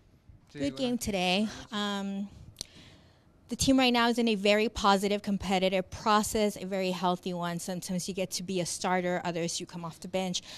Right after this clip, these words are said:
Speaker 2: How have you felt this season with R S L?
Speaker 1: Ah, buenas noches.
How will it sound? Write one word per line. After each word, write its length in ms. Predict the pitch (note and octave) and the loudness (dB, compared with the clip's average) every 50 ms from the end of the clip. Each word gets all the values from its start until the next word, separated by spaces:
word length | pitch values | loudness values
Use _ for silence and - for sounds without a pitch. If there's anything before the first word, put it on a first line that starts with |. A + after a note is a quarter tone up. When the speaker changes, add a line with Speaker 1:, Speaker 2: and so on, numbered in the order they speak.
| - - - - - | -18 -20 -20 -12 -4
Speaker 2:
How 140 | - G#3 G3 | 0 0 2
have 160 | G3+ G#3+ G3+ | 2 0 -4
you 80 | G#3 G3 | -4 -6
felt 280 | - - F3+ F3 F3 | -4 -4 -4 -4 -4
this 140 | - F#3 - | -6 -8 -10
season 340 | - G3 F#3 F3 F3+ F3 F3+ | -10 -12 -12 -12 -12 -12 -10
with 160 | E3+ - - | -12 -10 -10
R 100 | F#2+ E2 | -10 -10
S 180 | - D#3+ - - | -10 -10 -10 -12
L? 200 | - - - - - - - - - - - - - - - - - - - - C3 | -14 -14 -16 -18 -20 -20 -20 -20 -20 -20 -20 -20 -20 -20 -20 -20 -20 -20 -20 -20 -18
Speaker 1:
Ah, 140 | B2+ B2 B2 B2 - | -18 -18 -18 -18 -14
buenas 180 | C3 B2+ C3+ C3+ | -12 -10 -10 -10
noches. 580 | C#3 C3+ - D3+ D3 D3 - - - - - | -10 -10 -10 -10 -12 -12 -14 -20 -20 -20 -20